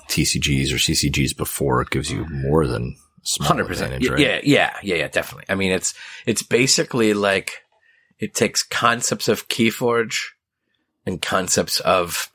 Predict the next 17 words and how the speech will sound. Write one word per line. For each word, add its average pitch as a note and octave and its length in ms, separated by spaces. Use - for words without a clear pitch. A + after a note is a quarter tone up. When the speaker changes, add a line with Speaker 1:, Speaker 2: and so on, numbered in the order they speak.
Speaker 2:
every F#2+ 360
other, E2 440
<laughs> - 760
like, - 200
T G#2 140
C F2 180
G, A#1+ 160
like A#1 240
Magic. - 560
Not, - 280
not C3+ 220
so - 240
much C#3 300
in B2+ 60
the A#2+ 80
Pokemon A#2 580
world. B2+ 320